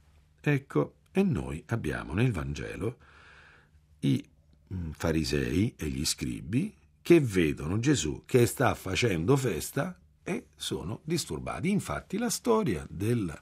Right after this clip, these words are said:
cosiddetto figlio prodigo, che in realtà viene sempre giustamente sottolineato, è la storia del padre misericordioso, in sé, mm, a livello della motivazione, è la storia del fratello maggiore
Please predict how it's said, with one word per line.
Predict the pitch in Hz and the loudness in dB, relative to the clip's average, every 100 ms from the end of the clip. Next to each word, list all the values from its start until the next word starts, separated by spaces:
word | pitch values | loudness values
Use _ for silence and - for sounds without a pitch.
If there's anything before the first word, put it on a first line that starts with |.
| - - - _ _ - | -18 -20 -20 _ _ -10
cosiddetto | 73 65 110 123 | -8 0 2 2
figlio | 101 98 | 2 0
prodigo, | 90 90 87 65 64 58 - - - - _ - | -2 -2 -2 -2 -4 -8 -12 -20 -20 -20 _ -20
che | - 76 107 | -6 2 6
in | |
realtà | 113 90 82 107 113 - - - - | 6 4 0 2 2 0 -10 -20 -8
viene | 80 98 110 95 90 | 4 6 6 4 -2
sempre | - 80 101 98 82 | -6 -2 -2 -2 -6
giustamente | 71 - - 82 95 107 92 82 | -2 -2 -2 2 6 6 4 0
sottolineato, | 76 73 82 107 87 | -6 -6 -2 0 -2
è | - | 0
la | 98 76 | 0 2
storia | - 101 | 2 2
del | 71 | 2
padre | - 104 90 | 4 6 6
misericordioso, | 82 90 90 87 92 78 78 67 82 - _ - - - - _ _ | 2 4 4 6 4 4 2 2 -4 -6 _ -20 -20 -20 -20 _ _
in | 131 123 107 | 8 8 6
sé, | - - 143 98 80 - | 2 4 6 6 4 0
mm, | 104 101 - - - - - | 0 0 -2 -16 -18 -16 -12
a | - | -4
livello | 82 90 110 | -2 2 2
della | 82 | 4
motivazione, | 87 90 87 - 92 67 69 - | 2 2 2 2 0 0 -4 -2
è | 117 | 2
la | 120 | 2
storia | 107 - 139 120 90 78 - - - - _ _ | 2 2 2 4 0 -4 -14 -20 -20 -20 _ _
del | 92 90 | -2 -2
fratello | - 73 80 98 90 | 0 -2 2 2 2
maggiore | 87 82 98 113 71 92 | 0 0 2 2 2 -4